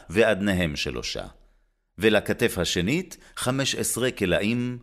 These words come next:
עמודיהם שלושה, ואדניהם שלושה. ולשער החצר,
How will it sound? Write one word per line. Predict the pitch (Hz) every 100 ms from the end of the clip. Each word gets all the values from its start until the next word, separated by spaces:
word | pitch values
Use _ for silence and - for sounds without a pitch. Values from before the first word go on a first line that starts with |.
| - _ -
עמודיהם | 82 69 65 64 73 67
שלושה, | - 64 65 - 117 101 - _ _ -
ואדניהם | 90 90 85 87 82 69
שלושה. | - 65 62 - 57 50 - _ _ _ -
ולשער | 120 101 135 123 107 92
החצר, | 90 87 - 95 90 104